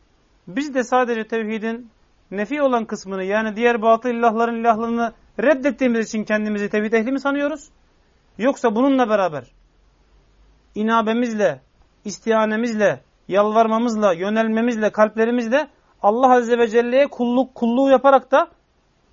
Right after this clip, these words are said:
o rükünlerden ispat olanını da icra etmeye çalışıyor muyuz? Bakın Allah ne buyuruyor Azze ve Celle?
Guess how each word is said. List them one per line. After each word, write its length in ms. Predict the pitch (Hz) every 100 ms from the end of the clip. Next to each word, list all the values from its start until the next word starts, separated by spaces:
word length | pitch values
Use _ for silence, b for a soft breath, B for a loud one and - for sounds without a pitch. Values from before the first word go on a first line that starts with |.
| _ _ _ _ _
o 120 | 226 262
rükünlerden 540 | 262 262 247 240 247
ispat 360 | 220 - 269 254
olanını 280 | 240 247
da 60 | 262
icra 340 | 240 247 240
etmeye 220 | 226 240 233
çalışıyor 360 | 208 170 185
muyuz? 200 | 131 107 - - _ _ _
Bakın 220 | 185 214 208
Allah 260 | 196 208
ne 140 | 196 185
buyuruyor 220 | 165 156
Azze 180 | 143 139
ve 60 |
Celle? 220 | 131 117